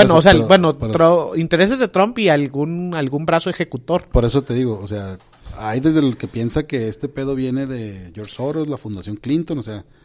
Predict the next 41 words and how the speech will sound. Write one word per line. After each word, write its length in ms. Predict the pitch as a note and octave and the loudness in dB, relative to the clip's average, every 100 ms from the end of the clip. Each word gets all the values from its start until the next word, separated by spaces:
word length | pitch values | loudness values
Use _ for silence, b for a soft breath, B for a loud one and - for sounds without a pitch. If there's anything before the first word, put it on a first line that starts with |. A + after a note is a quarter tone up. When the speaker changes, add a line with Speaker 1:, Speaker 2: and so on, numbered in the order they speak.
| b b - | b b -14
Speaker 2:
de 180 | G2+ | -14
lo 140 | G2 F#2+ | -12 -14
que 100 | G2 | -12
en 120 | G2 | -12
Estados 220 | F2+ A2+ G#2+ | -12 -12 -8
Unidos 160 | A2+ | -8
llaman 220 | A#2 A2+ A#2+ | -6 -6 -4
la 40 | |
izquierda. 480 | G2+ - B2 D#3 F3 _ - | -6 -6 -6 -6 -8 _ -14
Speaker 1:
Los 180 | A#2+ B2 | -12 -8
liberals. 720 | C#3 C3+ B2 A2 - - - - | -8 -6 -8 -8 -14 -16 -20 -14
Speaker 2:
Este... 1000 | G#2 - _ G#2+ G#2+ G#2+ G2+ G2 F#2+ _ _ _ _ _ _ _ _ | -12 -12 _ -10 -8 -8 -8 -12 -14 _ _ _ _ _ _ _ _
a 80 | - | -2
mí 120 | B2 | -2
también 260 | A2+ C3+ C3 | 2 4 6
me 80 | C3+ | 4
parece 280 | B2 G#2+ B2 | 0 -6 -4
más 140 | B2+ | -6
plausible 360 | - C3 - B2+ | -4 -8 -6 -6
esta 200 | B2+ C3+ | -6 -2
idea. 280 | C#3 D#3 C#3 B B B B B B B B B - | 0 0 -2 B B B B B B B B B 0
No-, 80 | C3+ | 0
nosotros 460 | D#3+ D#3+ C#3 G#3 | 4 4 4 -2
aquí 160 | G3 D#3 | 0 4
en 60 | E3+ | 4
la 80 | |
frontera 380 | F3 D3+ D3+ D#3+ | 4 2 2 2
vivi-, 320 | D#3+ B2+ B2 - | 2 2 0 -4
estamos 380 | A2 - A#2+ D3+ | -12 -8 0 0
viviendo 460 | C#3+ A#2+ A#2+ C3+ D3 | 2 0 0 2 2
l-, 180 | C#3 A#2+ A2+ G2+ - - | 0 -4 -12 -16 -16 -8
la 140 | A2+ | -8
campaña 800 | - G#2+ - A2+ B2+ D3 D3+ C#3+ | -4 -6 -4 -2 -2 0 -2 -2
para 400 | - B2 G#2+ G2+ | -6 -8 -6 -8
senador 600 | - - - G#2+ G#2 G#2+ | -8 -8 -6 -6 -4 -2
de 80 | C3 | -2
Texas 280 | C#3 D3+ C#3 | -2 -4 -2
como 220 | C#3 A2+ | 0 0
nunca 300 | A2 A#2+ A#2+ | 0 -2 -2
antes, 260 | A2+ G#2 | -6 -8
güey. 120 | F#2 | -16